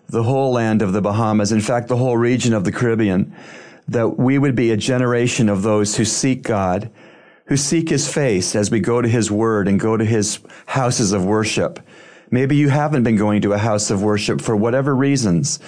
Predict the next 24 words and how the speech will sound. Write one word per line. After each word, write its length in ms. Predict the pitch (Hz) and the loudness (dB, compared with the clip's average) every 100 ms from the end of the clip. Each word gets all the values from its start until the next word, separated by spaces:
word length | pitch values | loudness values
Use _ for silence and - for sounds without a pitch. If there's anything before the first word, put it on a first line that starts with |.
| - - - - | -20 -20 -20 -8
This 280 | - 120 - | -4 -2 0
would 100 | 107 | 2
be 100 | 107 | 2
a 60 | |
wonderful 420 | 101 113 120 117 110 | 2 0 0 -2 -4
time 400 | - 113 98 98 | -2 0 2 2
to 80 | |
establish 680 | 98 - - 110 104 104 - | 0 -2 -2 -2 0 -2 -2
the 80 | 104 | -6
proper 460 | - 139 139 123 | -4 -2 -2 -2
habit, 460 | 104 95 87 90 - - - - | 0 0 0 -2 -4 -10 -20 -10
the 140 | - 104 | -4 0
holy 320 | 120 117 110 | 0 0 2
habit 440 | 104 98 85 - - - - - | 2 0 0 -2 -6 -20 -20 -6
of 180 | - 95 | -2 2
meeting 360 | 113 120 117 | 2 2 2
with 140 | 104 101 | 2 0
God's 320 | 113 104 104 | 0 0 -2
people, 400 | - 107 101 95 | -2 0 0 0
worshiping 520 | 104 127 - 143 107 | 0 0 -2 0 2
Him 180 | 107 101 | 2 2
publicly, 640 | - 117 117 117 107 85 85 - - - - | 0 0 0 0 0 -2 -4 -12 -16 -10 -2
and 160 | 101 | -2
turning 560 | - 131 123 107 85 | 0 0 2 2 0